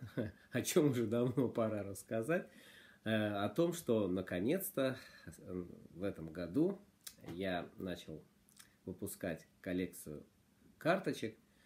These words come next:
о которой задумывался уже давно, давно мечтал ее выпускать.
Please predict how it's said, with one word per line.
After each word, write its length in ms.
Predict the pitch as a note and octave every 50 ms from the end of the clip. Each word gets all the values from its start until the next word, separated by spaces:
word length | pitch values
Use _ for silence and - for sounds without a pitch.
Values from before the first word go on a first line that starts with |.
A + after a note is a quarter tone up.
| _ _ -
о 80 | G#2+
которой 380 | F#2 - F#2+ - - G#2+ G2 F#2+
задумывался 640 | F2+ G2+ F#2 F2 G2 F#2 F2+ E2+ E2+ E2 - - D#2+
уже 300 | E2 D#2+ D#2 E2+ D#2 - - _ _
давно, 480 | - - F2+ F2+ F2 G#2+ C#3 E3+ F3 D#3+
давно 260 | A#2+ E2 D#2 E2+ E2
мечтал 560 | D#2+ D#2+ D#2+ - - - - E3 F3 E3 D3
ее 140 | C3+ B2 A2+
выпускать. 500 | G#2+ G2+ - - - - - F#2+ F2 -